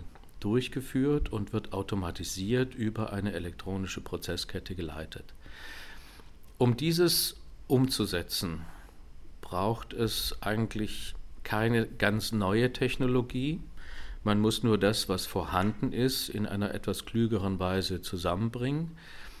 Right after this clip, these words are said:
sodass die einzelnen Softwareentwicklungen, die einzelnen Netzentwicklungen, wie man so schön sagt, untereinander, miteinander reden können.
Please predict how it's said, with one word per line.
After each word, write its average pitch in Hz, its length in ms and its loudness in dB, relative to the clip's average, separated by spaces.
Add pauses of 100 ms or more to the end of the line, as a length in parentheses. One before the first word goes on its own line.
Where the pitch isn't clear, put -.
(140)
sodass 107 340 2
die - 140 2
einzelnen 98 420 2
Softwareentwicklungen, 110 1120 2
die 101 140 0
einzelnen 87 520 -2
Netzentwicklungen, 98 1040 0 (500)
wie 104 80 -4
man 98 160 2
so 101 120 0
schön 101 300 4
sagt, 95 300 2 (220)
untereinander, 101 640 4
miteinander 98 640 2
reden 95 260 2
können. 147 340 -2